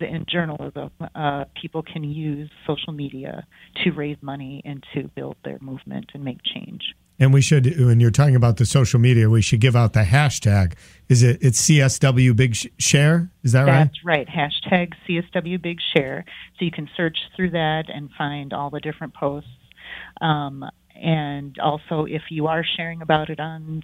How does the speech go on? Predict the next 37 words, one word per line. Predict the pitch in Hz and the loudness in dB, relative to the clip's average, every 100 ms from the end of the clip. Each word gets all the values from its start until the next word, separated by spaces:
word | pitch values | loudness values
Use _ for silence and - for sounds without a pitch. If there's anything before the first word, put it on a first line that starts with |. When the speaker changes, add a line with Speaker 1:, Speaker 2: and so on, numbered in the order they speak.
| - | -8
Speaker 1:
social | 160 - | -10 -6
media, | 165 160 170 | -4 -4 -6
we | 151 | -8
encourage | 143 147 - 147 143 | -12 -10 -6 -6 -8
you | 139 | -14
to | |
use | 143 151 151 - | -14 -14 -14 -12
the | |
hashtag | 160 147 - - 160 151 | -10 -10 -8 -2 -2 -4
as | 135 | -10
well, | 139 156 220 - | -8 -8 -8 -12
so | |
then | 160 143 | -12 -12
we | 143 143 | -12 -14
can | 139 | -14
track | 135 143 131 - | -8 -6 -6 -8
it | 143 135 - | -10 -10 -12
and | 95 - 147 - - - - - | -12 -14 -18 -20 -18 -18 -12 -2
do | 190 | 0
analytics | 175 170 165 160 156 151 - - | 2 -2 -2 -4 -4 -6 -12 -8
and | 151 | -6
all | 139 | -6
those | 147 143 - | -8 -14 -14
great | - 147 147 | -8 -8 -8
things | 147 139 - | -14 -12 -10
that | 143 | -8
our | 143 | -8
interns | 147 147 147 143 - | -10 -10 -8 -10 -10
do | 156 165 | -10 -2
for | 180 | 2
us. | 185 - - | 2 2 2
<laughs> | 339 - 220 - 262 156 | 2 4 2 4 4 6
Speaker 2:
Very | 117 120 120 | 6 8 6
nice. | 113 110 95 - - | 6 6 4 0 -2
S-, | 254 - - - - | -4 0 -2 -2 -4
so | 240 - 175 | 2 4 4
the, | 147 160 175 | 4 2 2